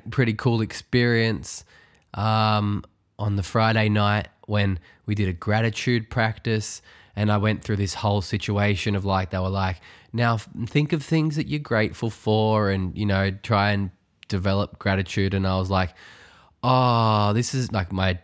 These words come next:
my defensiveness kicked in. I was like, "This is nonsense, you know,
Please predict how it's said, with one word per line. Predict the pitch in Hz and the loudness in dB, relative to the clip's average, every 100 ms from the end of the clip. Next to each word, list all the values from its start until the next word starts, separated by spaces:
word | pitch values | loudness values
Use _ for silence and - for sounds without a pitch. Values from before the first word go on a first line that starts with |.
| - | -4
my | 98 | -2
defensiveness | 90 - 92 - 95 101 101 | -2 0 -2 -2 -2 0 -2
kicked | - 107 - | -2 -4 0
in. | 107 | 0
I | 107 | 2
was | 107 | 2
like, | 104 | 0
"This | 127 | 0
is | 143 | 0
nonsense, | 123 113 110 107 - 113 110 - - - - - - | 2 2 2 2 2 0 0 -6 -12 -16 -20 -20 -4
you | 104 | 0
know, | 101 101 101 101 | 2 4 4 2